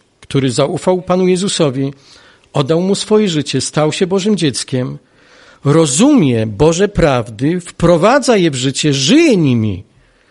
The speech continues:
A tym, który wprowadza w te prawdy, jak powiedziałem, jest Duch Święty. Moglibyśmy powiedzieć: "Jest to proste i jasne". Tak,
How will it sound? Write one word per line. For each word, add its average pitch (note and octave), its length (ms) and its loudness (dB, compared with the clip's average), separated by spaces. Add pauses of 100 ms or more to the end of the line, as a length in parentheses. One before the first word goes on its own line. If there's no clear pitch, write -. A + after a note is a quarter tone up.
(340)
A - 100 0
tym, A3+ 220 0
który E3+ 260 0
wprowadza D#3+ 500 0
w - 60 -14
te G3 140 -2
prawdy, C3+ 500 -4
jak C#3 160 -4
powiedziałem, D#3+ 380 -4
jest D#3+ 140 -6
Duch F#3+ 160 -8
Święty. B2 440 -4 (920)
Moglibyśmy D#3+ 460 0
powiedzieć: G#3 440 -2 (120)
"Jest - 160 0
to C4 60 0
proste C4 540 0
i G#3 100 -4
jasne". A3 520 0 (300)
Tak, A#3 420 0